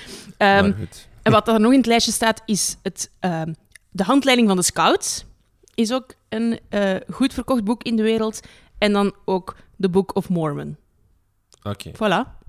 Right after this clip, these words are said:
Speaker 2: Bij deze.
Speaker 1: Het weetje
Speaker 2: Ja,
Speaker 1: van de
Speaker 2: dat
Speaker 1: maand.
Speaker 2: weten we nu ook alweer.
Speaker 1: Oké, dan gaan we er gewoon invliegen.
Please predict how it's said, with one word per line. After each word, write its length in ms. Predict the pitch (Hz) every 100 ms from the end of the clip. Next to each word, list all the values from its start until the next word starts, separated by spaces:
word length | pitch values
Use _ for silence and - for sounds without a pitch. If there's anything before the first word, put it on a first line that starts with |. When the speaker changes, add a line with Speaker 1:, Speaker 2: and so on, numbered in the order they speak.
| - - - - _ _ _ _ _ _
Speaker 2:
Bij 120 | 190
deze. 400 | 160 165 196 247 -
Speaker 1:
Het 140 | - 101
weetje 420 | 92 - 175 -
Speaker 2:
Ja, 340 | - 165 214 254 -
Speaker 1:
van 100 | -
de 60 | 202
Speaker 2:
dat 80 | 185
Speaker 1:
maand. 120 | 196
Speaker 2:
weten 200 | 190 190
we 60 |
nu 140 | 214 175
ook 120 | 175
alweer. 400 | 277 233 170 - _ _ - - - _
Speaker 1:
Oké, 260 | 110 -
dan 80 | 98
gaan 80 | 95
we 60 | 123
er 60 |
gewoon 160 | 117 117
invliegen. 440 | 123 127 139 160